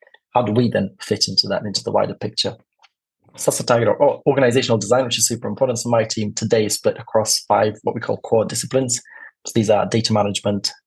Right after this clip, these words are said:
um, visualization, science, engineering, and analytics. Um, and then we have almost supporting functions, your product management, your engineering functions, and, and some of the other things as well. So that's almost the target operating model. Actually, to be honest, we've done,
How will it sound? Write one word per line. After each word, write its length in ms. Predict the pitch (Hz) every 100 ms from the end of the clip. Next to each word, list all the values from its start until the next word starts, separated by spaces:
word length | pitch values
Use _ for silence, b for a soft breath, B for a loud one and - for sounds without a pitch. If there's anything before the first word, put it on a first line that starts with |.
| _
um, 220 | 101 98 95
visualization, 680 | 113 - 101 101 98 - 101
science, 420 | - 104 104 -
engineering, 460 | 110 98 98 101
and 80 | 101
analytics. 600 | 98 104 117 147 143 - - B B B B B _ _
Um, 440 | 117 101 104 98 - _
and 100 | 117
then 140 | 113 110
we 100 | 107
have 300 | - 113 110
almost 280 | - 110 -
supporting 480 | 107 123 113 - 98
functions, 400 | 104 95 - 92
your 300 | 92 87 -
product 220 | - 101 -
management, 600 | - 90 - 92 95 107
your 300 | 98 87 -
engineering 460 | 107 98 107 104 92
functions, 480 | - - - 98 98
and, 180 | 95 -
and 100 | 98
some 140 | -
of 80 | 104
the 60 | 95
other 80 | -
things 260 | 101 -
as 80 | 110
well. 220 | - - -
So 100 | -
that's 100 | 190
almost 180 | 190 180
the 60 |
target 280 | 151 143 123
operating 320 | 110 113 107
model. 180 | 104 131
Actually, 280 | 202 - 117
to 100 | -
be 100 | 127
honest, 220 | 123 110
we've 160 | 113 107
done, 300 | - 113 107